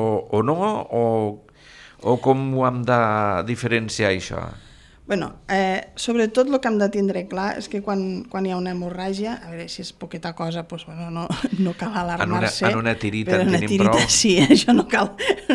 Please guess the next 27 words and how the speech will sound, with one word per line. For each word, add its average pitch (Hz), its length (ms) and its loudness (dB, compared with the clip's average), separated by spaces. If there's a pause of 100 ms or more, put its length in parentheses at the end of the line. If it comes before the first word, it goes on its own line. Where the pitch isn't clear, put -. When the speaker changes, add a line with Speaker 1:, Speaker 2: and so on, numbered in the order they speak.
Speaker 2:
no 247 240 2
cal 214 240 -2
alarmar-, 202 480 -2
alarmar-se, 202 560 0
però 220 240 2 (400)
quan 240 160 6
tenim 226 240 4
una 233 160 6
hemorràgia 196 640 2
ja 185 160 -2 (160)
més 170 320 -8
forta, 190 460 -4 (400)
eh, 185 580 0
lo 202 80 0
primer 190 240 0
que 214 80 -2
hem 220 140 2
de 208 100 0
fer 170 160 -8
sempre 196 400 0
és 220 240 -2
pressió 190 560 0
directa 240 480 -6
sobre, 202 400 -6
sobre 175 240 -8
la 170 160 -6
ferida, 170 400 -6